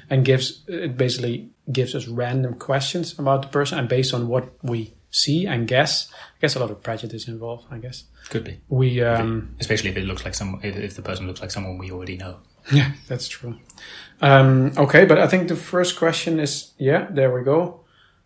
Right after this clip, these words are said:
Speaker 1: Um, shall I, shall I read it out
Speaker 2: Mm-hmm.
Speaker 1: loud?
Speaker 2: Yeah, please do.
Speaker 1: Um, what's this man's name?
Speaker 2: Well, okay, that's tricky to tell.
Speaker 1: But it's,
Speaker 2: Um,
Speaker 1: it's, it's multiple choice. Shall I,
Speaker 2: oh,
Speaker 1: shall I,
Speaker 2: yeah,
Speaker 1: shall I
Speaker 2: yeah,
Speaker 1: read
Speaker 2: okay,
Speaker 1: the
Speaker 2: that
Speaker 1: answers?
Speaker 2: makes, that makes it easier. Oh, yes, please do.
Speaker 1: Um,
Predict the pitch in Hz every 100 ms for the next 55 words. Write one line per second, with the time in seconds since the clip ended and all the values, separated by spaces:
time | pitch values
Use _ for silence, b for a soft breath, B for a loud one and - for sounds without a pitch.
0 | _ - 131 127 127 131 - 147 156 -
1 | - 147 147 151 170 180 170 156 196 190
2 | - - - 101 139 139 135 135 B B
3 | _ _ 151 160 - 147 139 131 123 110
4 | 113 113 113 110 117 _ _ _ _ _
5 | _ _ _ _ 107 90 85 - - -
6 | 98 - - - 98 98 - - - b
7 | b - 160 160 185 - 185 180 180 -
8 | - 139 123 117 - 135 147 143 151 147
9 | 135 127 151 156 147 165 - 220 208 104
10 | 95 90 - 82 - - - 80 - _
11 | _ 101 - - - - 101 - - 131
12 | 127 127 127 120 120 117 117 117 -